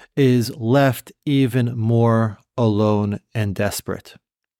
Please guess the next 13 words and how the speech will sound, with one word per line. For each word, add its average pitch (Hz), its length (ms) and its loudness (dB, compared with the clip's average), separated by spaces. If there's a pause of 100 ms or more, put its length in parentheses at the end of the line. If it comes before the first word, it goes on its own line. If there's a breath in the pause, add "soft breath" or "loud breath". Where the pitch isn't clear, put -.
(760 loud breath)
This 113 160 -4
is 113 60 0
a 107 80 2
rough 120 200 2
situation, 110 580 0
folks, 101 440 -6
and 101 500 -4 (1300 soft breath)
we're 117 120 0
gonna 110 100 2
try 110 220 0
and 104 80 0
understand 104 520 0
this 98 240 -4